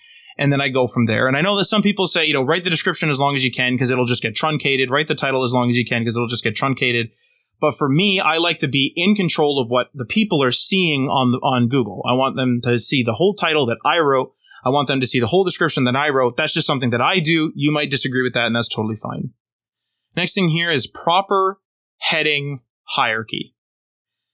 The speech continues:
So having your H ones, your H twos, your H threes in proper order. And the way that you can kinda think of this is, is, like, H one is the most important thing, and Google knows that,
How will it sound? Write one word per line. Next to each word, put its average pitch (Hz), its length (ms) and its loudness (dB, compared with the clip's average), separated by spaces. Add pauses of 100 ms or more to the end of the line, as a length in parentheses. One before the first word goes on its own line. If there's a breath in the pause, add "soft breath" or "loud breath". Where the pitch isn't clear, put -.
(260)
So 170 120 0
having 170 340 2
your 151 240 2
H 165 240 0
ones, 156 220 0
your 156 100 2
H 147 260 0
twos, 143 200 2
your 151 100 2
H 139 220 0
threes 135 240 0
in 131 100 2
proper 127 380 0
order. 120 440 0
And 139 180 2
the 143 60 4
way 156 480 0
that 135 220 0
you 135 140 -2
can 139 140 0
kinda 127 200 -2
think 160 220 -2
of 135 100 -2
this 127 180 0
is, 123 220 0
is, 110 120 0
like, 117 200 -2 (540)
H 190 200 -2
one 175 160 2
is 160 100 -2
the 160 60 0
most 156 200 0
important 143 340 -2
thing, 147 160 -2
and 135 100 0
Google 120 420 2
knows 127 240 2
that, 151 360 -2